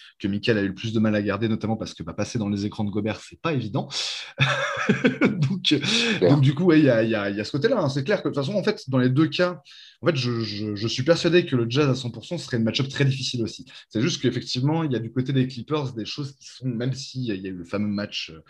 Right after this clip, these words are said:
Speaker 1: qui reste en mémoire de tout le monde, le match de la bulle de l'année dernière, c'est quand même une équipe qui, à l'inverse, a, a plein d'arguments pour, pour nous embêter, euh, a des, des joueurs, euh, qui peuvent faire le sale boulot et qui aiment faire ça. Euh, là, pour le coup, <laughs> à côté, euh, les Nuggets sont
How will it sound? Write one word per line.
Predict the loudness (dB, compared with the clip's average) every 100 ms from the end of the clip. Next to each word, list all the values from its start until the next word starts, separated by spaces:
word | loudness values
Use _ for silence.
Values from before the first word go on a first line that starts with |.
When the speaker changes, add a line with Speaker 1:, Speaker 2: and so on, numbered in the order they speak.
| -20 _
Speaker 1:
qui | -8
reste | -6 -4
en | -4
mémoire | -2 -2
de |
tout | -6 -6
le |
monde, | -4 -4
le |
match | -6 -8
de |
la | -10
bulle | -10 -8
de |
l'année | -8 -8
dernière, | -6 -4 -4 -6 -10 -18 -18 -18
c'est | -12 0
quand | 2
même | 4
une | 2
équipe | -2 -10
qui, | -12 -4
à | -2
l'inverse, | 0 -2 -4 -8 -8
a, | -6 -6 -6
a | -8
plein | -2 0
d'arguments | 0 -2 -2 -2 -2
pour, | -4 -12 -14
pour | -10
nous | -10 -8
embêter, | -8 -6 -4 -4 -6 -18 -20 -20 -10 -6
euh, | -4 -4 -4
a | -4
des, | -4 -4 -4 -6 -8
des | -6 -6
joueurs, | -6 0 4 4 4
euh, | 0 -2 -6 -8 -8 -10
qui | -12 -8
peuvent | -8 -4
faire | -4
le | -4
sale | -4 -8
boulot | -6 -4 -4
et |
qui | -6 -8
aiment | -6
faire | -6 -8
ça. | -6 -4 -2 -4
Euh, | -8 -12 -14 -6
là, | -6
pour | -4 -6
le |
coup, | -6 -4
<laughs> | 2
à | 4
côté, | 4 4 4 4
euh, | 2 -2 -10 -2
les | 0 2
Nuggets | 2 2 0
sont | 0